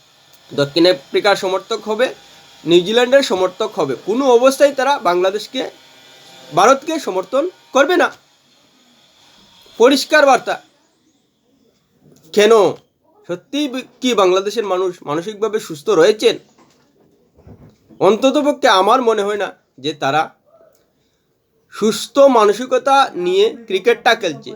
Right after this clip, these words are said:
যদি খেলতো, তাহলে বিশ্বের যে কোনো ক্রিকেট খেলিয়ে দেশকে সমর্থন করার আগে প্রতিবেশী দেশ হিসেবে ভারতকেই সমর্থন করত। যেহেতু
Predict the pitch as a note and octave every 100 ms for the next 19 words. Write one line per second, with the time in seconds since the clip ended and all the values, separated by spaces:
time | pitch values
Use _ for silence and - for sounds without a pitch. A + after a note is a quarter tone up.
0 | - B2 F#3 C#4+ B3 A#3+ A#3 C4 - F3+
1 | G3+ B3+ A#3+ F3+ A3+ C#4 A3+ D3+ G#3+ A3+
2 | C#4+ D4 C#4 A3 B3 A#3+ B3+ A#3+ A#3 G3
3 | G3+ A3 - E3+ F3 G#3 G3+ F#3+ F3 C3
4 | - A#2 C#3 B3 - - _ _ _ _
5 | _ _ _ _ _ G3+ G#3+ C#4 D4+ C4+
6 | G3 G3 G3+ G#3+ A3 - - G3+ C4+ C4+
7 | C#4+ C4 F#3+ F#3+ G3+ F#3 D3+ - - -
8 | D3 F#3 C4+ C#4+